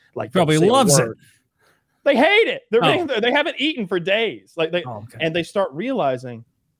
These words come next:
Speaker 1: "Our captors don't know where they're fucking going. We're just making circles out here, evading capture."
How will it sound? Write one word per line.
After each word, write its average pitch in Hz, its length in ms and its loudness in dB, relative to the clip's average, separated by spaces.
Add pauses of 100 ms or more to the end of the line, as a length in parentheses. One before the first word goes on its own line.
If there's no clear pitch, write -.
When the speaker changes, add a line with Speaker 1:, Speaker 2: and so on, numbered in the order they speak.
(380)
Speaker 1:
"Our 147 140 -4
captors 180 500 -10
don't 127 280 -6
know 120 140 -6
where 127 180 -6
they're 113 220 -6
fucking 117 360 -8
going. 117 340 -4
We're 147 160 -2
just 190 180 -6
making 117 220 -8
circles 147 640 -4
out 117 220 -4
here, 120 260 -4
evading 139 640 -2
capture." - 720 -6